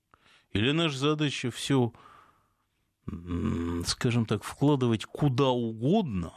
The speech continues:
желательно в карманы эффективных менеджеров, но не в науку и не в производство,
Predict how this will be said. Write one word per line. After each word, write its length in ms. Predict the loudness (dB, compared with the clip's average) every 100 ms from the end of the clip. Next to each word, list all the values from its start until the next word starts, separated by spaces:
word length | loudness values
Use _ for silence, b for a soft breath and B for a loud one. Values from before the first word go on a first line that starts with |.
| -20 _ _
желательно 600 | -2 2 4 4 0 -4
в 100 | -4
карманы 600 | -2 -2 0 0 0 -2
эффективных 760 | -2 -4 -6 -4 -4 0 -2 0
менеджеров, 680 | 2 2 0 -6 -10 -12 -18 _ _ _ _ _ _ _ _ _ _ _ _ _ _ _ _ _ _ _ 2
но 360 | 2 4 2
не 360 | 2 2 4 2
в 180 | 0 -4
науку 680 | -4 0 0 0 0 0 2
и 260 | 0 -2
не 200 | -4 -6
в 140 | -8 -10
производство, 1120 | -8 -6 -4 0 2 2 -2 -2 -2 -2 -6